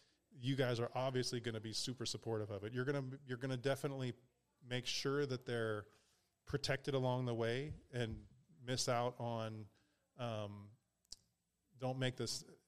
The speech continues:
any mistakes that you've deemed to be major mistakes. You know, you asked me earlier,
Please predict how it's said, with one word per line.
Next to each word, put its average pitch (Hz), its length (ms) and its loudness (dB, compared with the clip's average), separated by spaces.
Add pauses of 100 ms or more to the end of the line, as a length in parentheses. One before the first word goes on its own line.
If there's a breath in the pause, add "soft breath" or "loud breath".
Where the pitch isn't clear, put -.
(200)
any 156 120 2
mistakes 135 480 0
that 123 120 0
you've 120 280 -2 (220)
deemed 123 280 -2
to 123 120 -2
be 113 260 -4 (180)
major 117 300 -2
mistakes. 104 480 -8
You 131 60 0
know, 131 60 4
you 135 200 2
asked 147 260 0
me 131 60 -2
earlier, 120 560 0